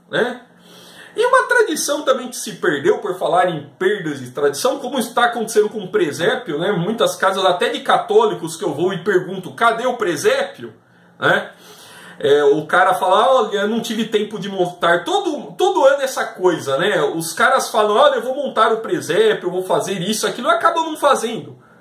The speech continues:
né? Porque não tem significado algum mais o presépio dentro da vida das pessoas,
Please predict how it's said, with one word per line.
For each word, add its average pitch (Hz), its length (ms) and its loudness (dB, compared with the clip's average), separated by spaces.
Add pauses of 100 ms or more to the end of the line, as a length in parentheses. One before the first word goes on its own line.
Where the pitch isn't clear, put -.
(200)
né? 151 120 2
Porque 226 520 0
não 359 300 -2
tem 294 260 -4
significado 294 1200 -2
algum 277 540 0
mais 233 300 2
o - 80 -16
presépio 196 560 -4
dentro 175 440 -6 (240)
da 277 120 4
vida 202 240 -2
das 208 180 -2
pessoas, - 880 -2